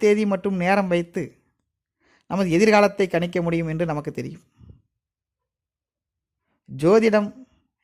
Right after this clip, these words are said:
எண் கணிதம் போன்றவை இந்த குறிப்புகளை கொண்டு நமது வாழ்க்கையின் நிலையை நாம் உணர்ந்து கொள்ள நமக்கு வழிகாட்டி வருகின்றது. வெறும் பிறந்த தேதி மற்றும் நேரம் மட்டுமல்ல, பிறந்த நாள் கூட நமது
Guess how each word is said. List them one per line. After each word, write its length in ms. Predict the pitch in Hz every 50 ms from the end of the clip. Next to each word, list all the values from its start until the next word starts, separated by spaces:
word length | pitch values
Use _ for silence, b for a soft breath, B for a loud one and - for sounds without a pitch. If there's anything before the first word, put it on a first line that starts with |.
| _
எண் 280 | 147 139 156 185 214 202 202
கணிதம் 340 | 196 196 190 202 196 175 180
போன்றவை 400 | 175 180 170 175 170 180 175 - - _ _ _ _ _ _ _ _ _ _ _ _ _ _ _ _ _ _ _ _ _ - 180
இந்த 120 | 180 196 190 185
குறிப்புகளை 420 | - 214 240 226 262 247 233 226 226
கொண்டு 240 | - 214 214 214 214 208
நமது 160 | 202 196 190 175 165
வாழ்க்கையின் 460 | 165 196 208 208 - 208 208 202 190 180
நிலையை 240 | 185 185 185 180 165
நாம் 220 | 156 160 160 151 156
உணர்ந்து 220 | 170 185 190 185 175 170
கொள்ள 280 | 165 165 160 147 131 - _ _ _ _ _ _ _ _ _ _ _ _ _ _ _ _ _ _ - 160
நமக்கு 220 | 175 180 170 165 151 151
வழிகாட்டி 380 | 165 180 196 190 190 180 180 165
வருகின்றது. 420 | 160 147 147 151 143 135 - - _ _ _ _ - - _ _ _ _ _ _ _ _ _ _ _ _ _ _ _ _ _ _ _ _ _ _ _ _ - 160
வெறும் 260 | 180 214 254 233 208 196
பிறந்த 260 | 190 226 247 254 240 240
தேதி 180 | 233 233 226 214
மற்றும் 300 | 214 202 208 220 214 202 180
நேரம் 260 | 185 202 202 196 190
மட்டுமல்ல, 380 | 180 175 - 180 175 165 156 147 - _ _ _ _ _ _ _ - - _ _ _ _ _ _ _ _ _ _ _ _ _ _ _ _ _ _ -
பிறந்த 220 | 170 190 202 208 214 214
நாள் 160 | 202 202 202 208
கூட 100 | 196 202 190
நமது 180 | 190 185 180